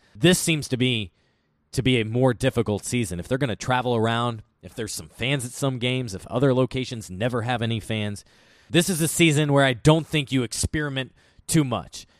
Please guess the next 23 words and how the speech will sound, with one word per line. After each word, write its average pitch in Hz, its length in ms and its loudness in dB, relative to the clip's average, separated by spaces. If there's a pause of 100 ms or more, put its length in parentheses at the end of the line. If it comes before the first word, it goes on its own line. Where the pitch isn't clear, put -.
(100)
You 127 140 -6
bring 151 300 2
back 147 320 4
what 143 140 4
you 127 100 4
had 131 180 2
last 135 380 -2
year. 160 220 2 (280)
Malcolm 127 340 0
Brogdon 131 420 2
hopefully 135 380 0
stays 135 340 0
healthy. 120 340 2
Jeremy 131 380 -2
Lamb, 147 380 0 (360)
they 127 140 -2
have 135 180 0
high 135 180 2
hopes 143 340 -2
for 117 180 -6
him 135 160 -6
to 143 80 2
return 139 560 0